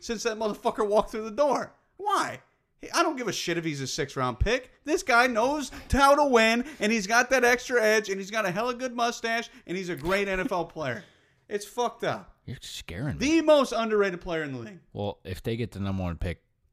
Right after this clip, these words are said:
Speaker 2: they're gonna take Trevor
Speaker 1: They
Speaker 2: Lawrence.
Speaker 1: ain't gonna get the number one pick 'cause they're gonna be in the playoffs. And then they're gonna be like, "Shit, we
Speaker 2: Okay.
Speaker 1: have to, shit, we actually have to be good."
Speaker 2: All right.
Speaker 1: Because we, damn it, this sucks. We can't get Trevor Lawrence.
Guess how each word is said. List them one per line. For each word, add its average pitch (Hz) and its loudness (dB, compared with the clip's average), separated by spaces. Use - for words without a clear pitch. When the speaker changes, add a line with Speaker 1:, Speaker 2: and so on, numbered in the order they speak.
Speaker 2:
they're 90 -4
gonna 85 -6
take 76 -10
Trevor 71 -12
Speaker 1:
They 71 -12
Speaker 2:
Lawrence. 69 -10
Speaker 1:
ain't 117 -8
gonna 113 -10
get 113 -12
the 110 -16
number 107 -10
one 104 -12
pick 139 -14
'cause 113 -18
they're 110 -12
gonna 104 -14
be 107 -8
in 104 -10
the - -12
playoffs. 113 -10
And 123 -12
then 123 -8
they're 120 -8
gonna 110 -10
be 101 -10
like, 95 -14
"Shit, - -4
we 104 -2
Speaker 2:
Okay. 123 -2
Speaker 1:
have 117 -4
to, 107 -12
shit, 139 0
we 151 2
actually 147 2
have 139 -2
to 135 -6
be 113 -8
good." 139 0
Speaker 2:
All 95 -4
right. 87 -6
Speaker 1:
Because 143 -2
we, 143 0
damn 170 2
it, 127 -2
this 170 0
sucks. 151 2
We 147 -2
can't 160 0
get 143 -2
Trevor 139 -2
Lawrence. 139 -2